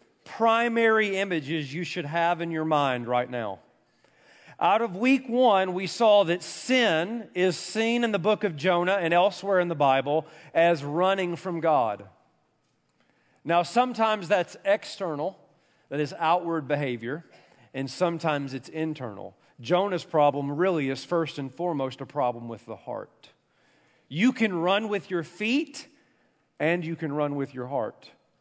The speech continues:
In both ways, running from God is sin. The next image we should have in our mind is the grace of God,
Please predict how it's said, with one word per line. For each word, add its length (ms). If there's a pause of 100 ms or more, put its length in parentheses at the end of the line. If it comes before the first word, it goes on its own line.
(240)
In 140
both 260
ways, 640 (100)
running 480
from 300
God 440
is 480 (420)
sin. 420 (800)
The 180
next 440
image 340
we 160
should 160
have 280
in 60
our 140
mind 320
is 160
the 100
grace 520
of 180
God, 520